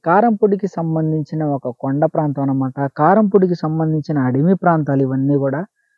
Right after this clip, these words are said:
అయితే మనకి ఈ ప్రాంతంలో మంచి మంచి స్టోన్స్ దొరికే ఏరియా అయితే మనకి కనపడింది. మంచి మంచి స్టోన్స్, రాళ్ళ దిన్నెలు, ఉడికిపోయిన రాళ్ళు, అలాగే పాలవంచ రాళ్ళకు సంబంధించిన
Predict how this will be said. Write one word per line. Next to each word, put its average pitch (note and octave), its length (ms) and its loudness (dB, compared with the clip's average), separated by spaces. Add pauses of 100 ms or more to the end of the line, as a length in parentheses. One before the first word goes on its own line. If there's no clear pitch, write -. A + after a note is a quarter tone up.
(300)
అయితే A#3+ 460 0 (240)
మనకి F#3+ 400 -4 (140)
ఈ E3+ 180 -2
ప్రాంతంలో F3+ 760 0 (240)
మంచి F3+ 420 -4
మంచి G3+ 360 -4
స్టోన్స్ F3 600 -6
దొరికే D#3 460 0 (340)
ఏరియా F#3 400 4
అయితే D#3 320 0
మనకి C#3+ 340 -6
కనపడింది. C3+ 600 -6 (640)
మంచి E3+ 240 0
మంచి G#3 300 2
స్టోన్స్, E3+ 460 -6 (260)
రాళ్ళ C#3+ 340 2 (100)
దిన్నెలు, D3+ 580 0 (680)
ఉడికిపోయిన F#3 540 0
రాళ్ళు, D3+ 380 2
అలాగే D#3+ 380 0
పాలవంచ F3+ 600 0
రాళ్ళకు D#3 340 0
సంబంధించిన C#3+ 640 -4